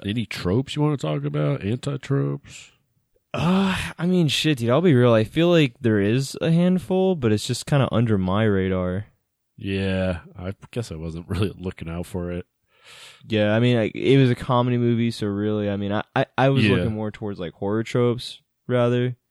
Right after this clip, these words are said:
Speaker 1: Right.
Speaker 2: Which there are kinda still a few where it's, like, the hand's always, like, behind them or, like, maneuvering around them. They always seem to miss it. Like, when they go into the
Speaker 1: <laughs>
Speaker 2: gymnasium and shit, they open the door,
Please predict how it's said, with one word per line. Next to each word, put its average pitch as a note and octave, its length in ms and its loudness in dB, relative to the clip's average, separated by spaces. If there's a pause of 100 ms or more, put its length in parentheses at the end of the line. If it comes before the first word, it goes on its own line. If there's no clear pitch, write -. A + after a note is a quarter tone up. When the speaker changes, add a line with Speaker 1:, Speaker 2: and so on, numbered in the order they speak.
(320)
Speaker 1:
Right. G2 420 4
Speaker 2:
Which G#3 200 0
there D#3 120 6
are A2+ 100 4
kinda C#3 300 2
still G#2+ 260 -2
a F2+ 60 -4
few G2+ 320 -2
where F#2+ 100 -4
it's, G2 140 -6
like, G2+ 200 -6
the G#2+ 80 -6
hand's G2+ 440 -4
always, G2+ 460 2
like, G#2 240 -2
behind G2+ 420 -4
them G2+ 260 -2
or, G2+ 80 -2
like, G2 220 -2
maneuvering G2+ 480 0
around F#2+ 320 0
them. F#2+ 140 -2
They F#2 80 0 (100)
always A#2 380 4
seem A2+ 180 -2
to G#2+ 80 -2
miss G2+ 260 -2
it. G#2+ 140 0
Like, G2+ 140 -2
when G#2+ 140 -2
they G2+ 100 -2
go A2 180 6
into A2 140 4
the G2+ 100 -2
Speaker 1:
<laughs> - 0 -
Speaker 2:
gymnasium G#2 720 2
and G#2+ 100 0
shit, A2 300 0
they G2 80 2
open G#2+ 260 4
the G#2+ 140 2
door, G#2 460 2